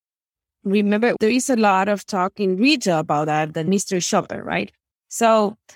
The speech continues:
you have to do that exercise and put yourself, you know, if you can do a mystery shopper, do it. Go ahead, because that's really gonna work for you. But if you cannot, because it's harder, for example, in financial services, it's really hard to do that. But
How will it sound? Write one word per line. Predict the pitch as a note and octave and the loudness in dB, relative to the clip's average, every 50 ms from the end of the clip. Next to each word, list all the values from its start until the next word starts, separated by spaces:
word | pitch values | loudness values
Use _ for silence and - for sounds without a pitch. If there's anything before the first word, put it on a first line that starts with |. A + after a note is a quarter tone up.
| _ _ _ _ _ _ _ | _ _ _ _ _ _ _
you | A#3 B3 B3 | -4 -2 -2
have | A#3+ B3 D4+ F4+ G4 | 0 2 0 0 0
to | - - D#4+ C4 | -2 -4 -4 -2
do | A#3+ A#3+ C#4 C#4+ | 0 -2 0 0
that | C#4 C#4 B3+ C4 B3+ | 2 2 2 2 2
exercise | B3+ B3+ A#3+ - - G#3 F#3 F3+ - - C#3 D3+ D#3 D3+ D3+ E3 F3 - | 2 0 -2 -4 -8 -8 -8 -8 -6 -6 -4 -4 -2 -4 -4 -6 -8 -6
and | - F#3+ G3+ - | -4 -4 -4 -2
put | - G#3 G#3 | -2 -2 0
yourself, | G#3 G#3 G#3+ G#3 G#3 - - - G3+ F3+ F3 F3 F3 E3+ - - | 0 0 0 0 0 -2 -2 0 2 2 2 2 2 -2 -6 -4
you | - G3+ | -2 0
know, | G3+ F#3+ E3+ | 0 0 2
if | - G#3+ A#3 G3 | 2 0 0 2
you | B3+ D#4+ E4 | 2 2 2
can | - E4 C4 A#3+ | 4 2 2 2
do | G3+ B3 C#4 D4+ | 2 2 2 4
a | D4 C4 | 4 4
mystery | A3 G#3+ A3 - - - A#3 A3 G#3+ | 4 2 0 0 0 0 0 0 0
shopper, | - - A3+ A#3 A3+ - F4 F4+ C4+ | 2 0 0 0 2 0 0 0 0
do | A#3 G3 G#3+ G#3+ G#3 | 0 2 2 2 2
it. | E3+ C#3+ - - | 2 0 -2 -2
Go | G3+ G#3 | 0 0
ahead, | G#3 G3+ G3+ G3+ G3+ G3+ A3 A#3+ - | 0 2 2 2 2 2 2 0 -2
because | - G3+ - F#3+ - | -8 -8 -8 -6 -2
that's | - G3 G3 - - - | -2 -2 -2 -2 -2 0
really | C4+ C#4 B3+ B3+ | 2 2 2 2
gonna | A3 A#3 A3 G#3 | 2 2 2 2
work | F#3 F3+ E3+ - | 0 0 -2 -4
for | - - - - | -10 -14 -14 -14
you. | - - - - _ _ _ _ _ _ | -14 -14 -18 -20 _ _ _ _ _ _
But | G3 G3+ | -2 0
if | G#3 - - | 0 -2 -4
you | B3 | -4
cannot, | A3 C4+ B3+ B3+ B3+ B3+ B3+ B3+ B3+ A3+ | -4 0 0 2 4 4 4 2 2 0
because | B3 G#3+ A#3 G3 A3 | -2 -4 -2 -2 -2
it's | A3 G#3 - | -4 -2 0
harder, | A3+ A3 A3 A3 A3+ A3 - - | 2 2 2 4 2 0 0 -4
for | _ - A3 | _ -2 -2
example, | G#3 - - - G3+ A3 G#3+ | -2 -2 -2 0 0 2 2
in | G3 | 2
financial | F#3+ G#3+ G3+ G#3 G#3 G#3+ G3+ | 0 0 0 0 -2 -2 -2
services, | G#3+ G#3 F#3 - F#3 | -2 -4 -4 -4 -8
it's | F#3 F#3+ | -6 -4
really | F#3+ F#3 F3+ | -4 -4 -2
hard | F#3 F#3 E3+ D#3+ - - - - | -2 0 -2 -2 -2 -6 -10 -4
to | - A#3 A3 | -2 0 2
do | G#3 A#3 A3 | 2 2 2
that. | F#3+ B2+ - - - _ _ _ _ | 2 2 0 -4 -12 _ _ _ _
But | G3+ G#3 F#3+ D#3+ | 2 2 2 2